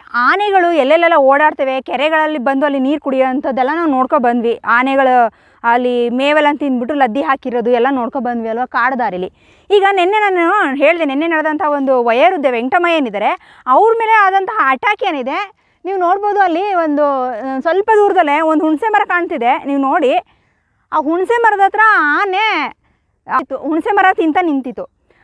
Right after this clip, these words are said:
ಅದೇ ಟೈಮು ಬೆಳಗಿನ ಜಾವ ಒಂದು ಏಳು ಗಂಟೆ ಆಗಿರ್ಬೋದು. ಆ ಸಮಯದಲ್ಲಿ ವೆಂಕಟಮ್ಮ ಅನ್ನೋರು ಇಲ್ಲಿ ನಿಂತಿದ್ರು. ಬಹಿ-, ಬಂದಂಥ ಸಂದರ್ಭ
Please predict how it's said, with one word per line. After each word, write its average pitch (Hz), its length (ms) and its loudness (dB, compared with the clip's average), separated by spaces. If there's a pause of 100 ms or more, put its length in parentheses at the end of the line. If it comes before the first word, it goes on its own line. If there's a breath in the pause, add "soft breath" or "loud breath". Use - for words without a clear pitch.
(760)
ಅದೇ 359 360 2
ಟೈಮು 392 500 2
ಬೆಳಗಿನ 349 440 2
ಜಾವ 359 220 2
ಒಂದು 311 180 -2
ಏಳು 339 220 2
ಗಂಟೆ 370 240 0
ಆಗಿರ್ಬೋದು. 294 440 0
ಆ 294 380 4
ಸಮಯದಲ್ಲಿ 349 800 -2
ವೆಂಕಟಮ್ಮ 403 560 -2
ಅನ್ನೋರು 311 360 2
ಇಲ್ಲಿ 320 220 2
ನಿಂತಿದ್ರು. 349 380 2
ಬಹಿ-, 262 280 0
ಬಂದಂಥ 381 280 2
ಸಂದರ್ಭ 359 500 -4